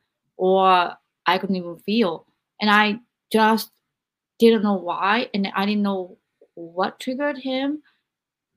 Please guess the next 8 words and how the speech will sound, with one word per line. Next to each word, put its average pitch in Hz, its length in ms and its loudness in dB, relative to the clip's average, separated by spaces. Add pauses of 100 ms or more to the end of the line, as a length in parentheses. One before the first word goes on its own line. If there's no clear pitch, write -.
(420)
It's 208 100 -6
sometimes, 269 560 2 (720)
like, 190 180 0
as 180 160 0
simple 208 400 0
as 180 320 2
the 180 80 -6
baseball 185 880 0